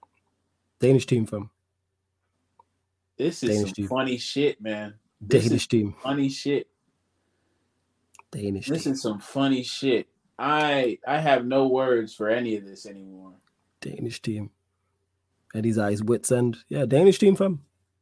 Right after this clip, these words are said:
Speaker 2: 'Cause usually I'll, I'll say, "You know what? Um, yeah, Owen Hargreaves, I, again, go worry about your,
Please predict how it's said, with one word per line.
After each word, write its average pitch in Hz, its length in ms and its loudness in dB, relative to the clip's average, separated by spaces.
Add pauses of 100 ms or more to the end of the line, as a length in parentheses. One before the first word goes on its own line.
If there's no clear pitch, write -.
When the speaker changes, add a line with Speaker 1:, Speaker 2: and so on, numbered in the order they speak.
(160)
Speaker 2:
'Cause 156 260 6
usually 220 760 8 (460)
I'll, 160 560 4 (1080)
I'll 151 220 4
say, 180 280 0
"You 180 140 2
know 185 200 0
what? 196 340 2 (240)
Um, 135 600 -2 (800)
yeah, 180 240 10 (140)
Owen 202 280 4
Hargreaves, 214 760 6 (880)
I, 113 340 -12 (260)
again, 139 520 -4 (840)
go 220 220 6
worry 226 260 6
about 180 300 2
your, 139 140 -2